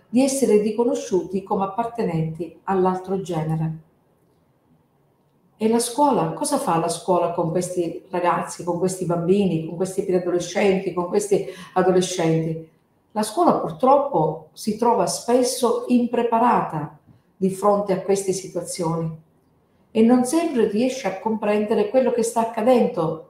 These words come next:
dentro questi ragazzi. Del resto le famiglie spesso non aiutano questi,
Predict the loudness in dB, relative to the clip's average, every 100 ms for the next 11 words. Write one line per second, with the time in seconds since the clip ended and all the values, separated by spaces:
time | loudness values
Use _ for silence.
0 | _ 0 2 2 -2 -6 -4 -6 -6 -8
1 | -4 -4 -4 -10 -16 -20 _ _ _ _
2 | _ _ _ -2 0 2 0 0 0 0
3 | -2 -2 0 0 2 4 4 2 -2 -2
4 | -2 -2 -4 -2 2 2 2 0 0 -6
5 | -10 -10 -4 -4 -4